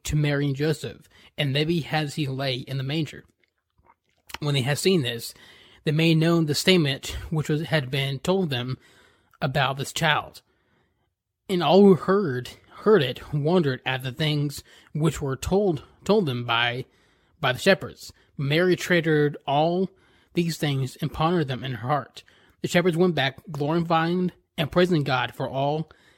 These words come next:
that they had heard and seen, just as had been told them. And so, so these kind of are, are, first off, in Luke chapter one, that's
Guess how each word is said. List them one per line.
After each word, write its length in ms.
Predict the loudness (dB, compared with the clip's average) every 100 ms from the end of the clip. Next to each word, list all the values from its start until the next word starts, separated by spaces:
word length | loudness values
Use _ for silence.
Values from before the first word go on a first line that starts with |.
| _ _ _ -10 -6
that 160 | -4
they 140 | 0 0
had 80 | 0
heard 520 | -4 -2 0 0 0
and 160 | -4
seen, 340 | -2 -4 -4 -10 -20 -20 -20 _ _ _ -6
just 280 | 0 2 2
as 420 | -2 -2 -6 -12 -20
had 320 | -12 -4 -2 -2
been 240 | -6 -6
told 280 | -4 -4 -4
them. 220 | -10 -18 _ _ _ _ _ _ _ _ _ _ _ _ _ -20 -20 -20 _ _ _
And 120 | -6 2
so, 420 | 2 2 -2 -6 -12 -20 _ _ _ _ _ _ _ _ _ _ _ _ _ -18 -14
so 160 | -6 2
these 200 | 2 4
kind 200 | 6 6
of 80 | 4
are, 180 | 0 0
are, 340 | 2 2 0 -6 -4
first 280 | 0 0 0
off, 300 | 0 -2 -10 _ _
in 100 | -4
Luke 140 | -2
chapter 220 | -2 -4 0
one, 240 | 2 2
that's 240 | 0 -6